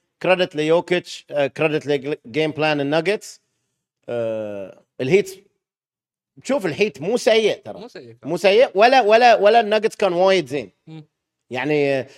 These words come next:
Speaker 1: جيم بلان الهيت إنه يعطي، آه، مايكل بورتر جونيور الشوتس.
Speaker 2: مم.
Speaker 1: ترى نجح لأن مايكل بورتر جونيور ما
Speaker 2: ما كان
Speaker 1: سجلهم.
Speaker 2: متوفق.
Speaker 1: بس فرق السايز جدًا كبير، وما في ماتش اب،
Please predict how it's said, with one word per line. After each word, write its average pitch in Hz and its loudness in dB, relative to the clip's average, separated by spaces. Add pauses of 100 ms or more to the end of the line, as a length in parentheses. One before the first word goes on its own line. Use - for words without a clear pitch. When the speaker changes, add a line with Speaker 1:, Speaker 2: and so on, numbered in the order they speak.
(400)
Speaker 1:
جيم 220 6
بلان 214 2
الهيت 185 -2 (540)
إنه 147 0 (560)
يعطي، 165 2
آه، 131 0
مايكل 151 -2
بورتر 156 -2
جونيور 160 -2
الشوتس. 196 0
Speaker 2:
مم. 135 -20 (240)
Speaker 1:
ترى 165 4
نجح 214 2
لأن 156 -2
مايكل 180 0
بورتر 175 -4
جونيور 190 2
ما 175 -4
Speaker 2:
ما 208 0
كان 196 -2
Speaker 1:
سجلهم. 170 -2
Speaker 2:
متوفق. 120 -16 (200)
Speaker 1:
بس 147 -2
فرق 202 -2
السايز 156 -4
جدًا 190 -2
كبير، 175 -4
وما 165 -4
في 196 -10
ماتش 170 -6
اب، 160 -4